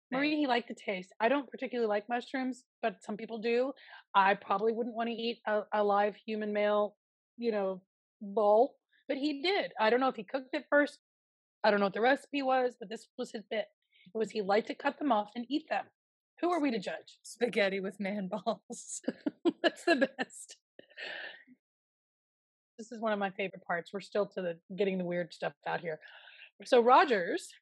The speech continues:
Speaker 2: um, when they were combing through his computer and all these chat rooms and stuff, they found a chat log in which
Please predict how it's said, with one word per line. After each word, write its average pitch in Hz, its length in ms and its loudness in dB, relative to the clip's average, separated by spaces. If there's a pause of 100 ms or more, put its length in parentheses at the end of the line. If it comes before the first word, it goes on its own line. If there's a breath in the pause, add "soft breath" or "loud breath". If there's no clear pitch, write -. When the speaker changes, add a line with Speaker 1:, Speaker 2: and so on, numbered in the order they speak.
(840)
Speaker 2:
um, 165 640 -4 (760 soft breath)
when 220 180 6
they 208 120 4
were 190 220 2
combing 202 280 2
through 196 300 4
his - 80 -18
computer 196 380 -2
and 180 100 0
all 170 60 -2
these 160 180 -8
chat 196 340 4
rooms 165 200 -4
and 165 120 -6
stuff, 160 320 -2 (1200 loud breath)
they 202 500 4 (140)
found 233 500 6
a 202 40 -4
chat 269 380 4
log 160 300 0
in 190 100 0
which - 340 -4